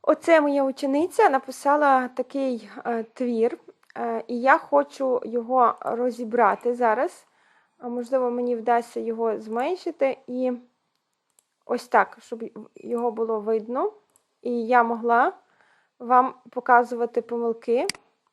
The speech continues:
і це було всім корисно. А,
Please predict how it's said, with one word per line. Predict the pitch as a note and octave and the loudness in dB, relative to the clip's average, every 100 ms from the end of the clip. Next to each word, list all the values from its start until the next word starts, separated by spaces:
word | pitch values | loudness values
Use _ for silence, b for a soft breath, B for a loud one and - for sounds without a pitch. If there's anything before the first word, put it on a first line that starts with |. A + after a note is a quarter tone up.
| _ | _
і | A#3+ B3 | -10 -8
це | A#3 - C#4 | -4 0 0
було | B3+ B3 C4 - - | 2 2 2 0 -10
всім | - - C4 C4 - _ | -14 -8 -6 -8 -14 _
корисно. | _ B3 A3+ G3+ - - - _ _ _ _ _ _ _ _ _ _ _ | _ 2 2 0 -10 -20 -20 _ _ _ _ _ _ _ _ _ _ _
А, | A3 A3 A3+ A3+ | -10 -6 -6 -8